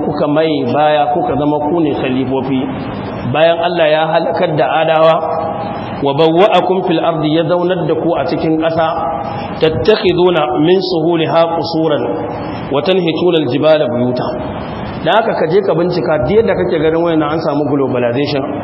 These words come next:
wallahi duniyar nan ta yi ci gaban da a baya a ƙare ba za a yi shi kuma nan gaba. Kai ne sai ka ɗauko magini waye waye, wayannan mutanen da Allah ya ce, "Wa tanhituna min al-jibal buyuta."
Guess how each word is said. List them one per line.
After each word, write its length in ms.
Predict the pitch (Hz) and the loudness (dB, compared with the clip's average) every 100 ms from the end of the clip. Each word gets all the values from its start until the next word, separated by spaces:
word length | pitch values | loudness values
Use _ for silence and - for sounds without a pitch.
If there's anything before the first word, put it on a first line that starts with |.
| - - - | -8 -8 -4
wallahi 340 | 139 151 185 170 | -2 2 2 2
duniyar 240 | 165 180 160 | 2 2 2
nan 160 | 147 | 2
ta 140 | 151 165 | 2 0
yi 80 | 165 | 0
ci 220 | - 175 | -2 -2
gaban 260 | 147 151 156 | 0 0 0
da 160 | 147 | 0
a 40 | 135 | 0
baya 180 | 147 143 | 0 -2
a 340 | - 160 160 - | -4 -2 -4 -2
ƙare 300 | 160 165 156 | 0 0 0
ba 80 | 135 | 0
za 60 | 156 | 0
a 40 | 151 | 0
yi 60 | 123 | -2
shi 80 | - | -2
kuma 200 | 127 127 | -2 -2
nan 120 | 127 | -2
gaba. 220 | 113 113 - - - - 143 139 - - - - 160 | -2 -4 -6 -8 -8 -8 -8 -8 -8 -8 -8 -4 2
Kai 160 | 190 190 | 4 4
ne 80 | |
sai 160 | 175 180 | 0 0
ka 160 | 190 175 | 0 0
ɗauko 320 | 170 185 180 | 0 0 0
magini 360 | 180 156 160 | 0 2 2
waye 280 | 175 151 165 160 | 2 2 2 2
waye, 180 | 151 165 | 2 2
wayannan 360 | 202 190 185 180 | 2 2 2 0
mutanen 400 | 175 170 165 165 | 0 0 2 0
da 80 | |
Allah 320 | 165 175 165 160 | 0 0 0 0
ya 20 | |
ce, 80 | 156 | 0
"Wa 80 | 143 | 0
tanhituna 560 | 175 180 160 160 170 151 | 0 0 0 0 0 2
min 120 | 160 | 2
al-jibal 480 | 165 160 143 147 139 - - - - - - | 0 0 0 0 0 -2 -4 -4 -4 -6 -4
buyuta." 360 | 135 151 156 | 0 0 -2